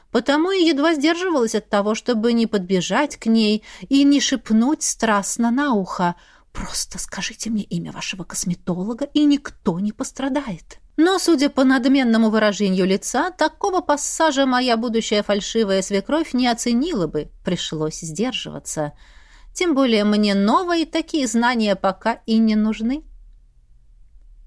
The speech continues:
"Лизавета Сергеевна Гордеева", представил её Илья, но не сделал попыток подойти и даже не улыбнулся ей.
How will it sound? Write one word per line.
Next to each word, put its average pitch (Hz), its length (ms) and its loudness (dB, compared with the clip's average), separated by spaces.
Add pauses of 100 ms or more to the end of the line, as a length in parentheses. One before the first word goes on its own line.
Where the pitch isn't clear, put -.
(140)
"Лизавета 294 560 2
Сергеевна 277 560 2
Гордеева", 208 720 0 (240)
представил 185 580 -2
её 180 220 0
Илья, 202 400 0
но 269 180 2
не 277 200 4
сделал 226 420 0
попыток 202 560 -4
подойти 180 560 -2
и 214 160 -2
даже 185 400 0
не 233 160 2
улыбнулся 277 580 -4
ей. 156 360 -4